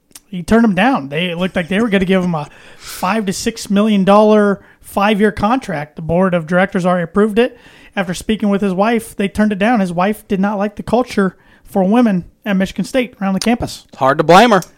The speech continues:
Speaker 1: I think that's pretty, uh, <laughs> telling and a bad P R look for Michigan State. So Fickell turns it down to stay at a, uh, non-Power Five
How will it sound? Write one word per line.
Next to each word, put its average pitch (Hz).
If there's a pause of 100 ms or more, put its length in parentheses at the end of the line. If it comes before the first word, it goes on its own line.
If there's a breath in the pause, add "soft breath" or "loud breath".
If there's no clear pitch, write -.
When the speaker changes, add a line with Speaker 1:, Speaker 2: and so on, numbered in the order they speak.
(120)
Speaker 1:
I 180
think 185
that's 196
pretty, 190
uh, 180
<laughs> -
telling 214
and 190
a -
bad 185
P 214
R 220
look 185
for 196
Michigan 180
State. - (440 soft breath)
So -
Fickell 277
turns 226
it 196
down 202
to 165
stay 190
at 175
a, 165 (680 soft breath)
uh, 156 (160)
non-Power 202
Five 208